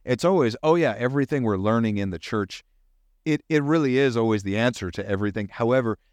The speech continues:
as you gain a deeper witness and more eternal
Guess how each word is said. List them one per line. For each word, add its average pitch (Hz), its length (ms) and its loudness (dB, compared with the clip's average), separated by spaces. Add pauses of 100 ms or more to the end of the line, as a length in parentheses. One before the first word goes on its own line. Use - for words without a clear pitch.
(240)
as 113 220 0
you 107 80 -2
gain 113 260 0
a 101 120 0
deeper 110 520 0
witness 107 680 -2 (100)
and 104 160 0
more 113 240 4
eternal 131 640 -2